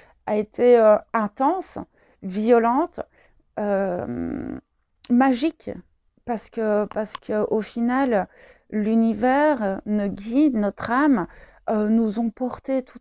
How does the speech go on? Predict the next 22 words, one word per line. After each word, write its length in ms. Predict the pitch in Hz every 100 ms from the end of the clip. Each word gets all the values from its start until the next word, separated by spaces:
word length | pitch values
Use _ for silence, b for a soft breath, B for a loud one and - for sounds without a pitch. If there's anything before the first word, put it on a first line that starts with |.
| -
au 60 | 214
long 260 | 202 202 202
de, 200 | 196 202 b b b
enfin, 280 | 220 220 - _
je 100 | 208
veux 60 |
dire, 240 | 208 233 - - _ _ _ _ _ _ _ _ b b b -
il 60 |
y 20 | 233
a 60 |
des 80 | 233
moments 300 | 247 247 311
où 100 | 285
on 100 | 220
a 80 | 220
pu 140 | -
se 100 | 254
sentir 400 | 226 208 - 269
un 100 | 247 202
petit 140 | -
peu, 320 | - 262
euh, 80 | 254